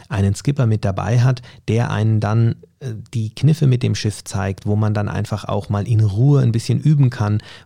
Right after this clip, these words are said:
wo man einfach jemanden bei sich hat, der dieses Schiff in- und auswendig kennt und einem dann einfach auch zeigen kann, wie man es bedient. Finde ich eine sehr interessante und wichtige Geschichte. Alternativ dazu kann man natürlich, äh,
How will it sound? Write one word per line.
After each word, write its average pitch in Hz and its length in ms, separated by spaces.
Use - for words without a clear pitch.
wo 101 120
man 107 160
einfach 98 480
jemanden 98 540
bei 87 220
sich 104 260
hat, - 260
der 101 220
dieses 95 280
Schiff - 300
in- 151 180
und 131 160
auswendig 104 540
kennt 104 260
und 117 200
einem 101 320
dann 101 300
einfach 98 300
auch 90 160
zeigen 95 360
kann, 95 380
wie 98 320
man 95 220
es - 140
bedient. 92 500
Finde 170 240
ich 165 100
eine 147 100
sehr 131 260
interessante 143 520
und 127 140
wichtige 131 340
Geschichte. - 500
Alternativ 120 540
dazu 123 300
kann 123 160
man 113 100
natürlich, 110 400
äh, 120 180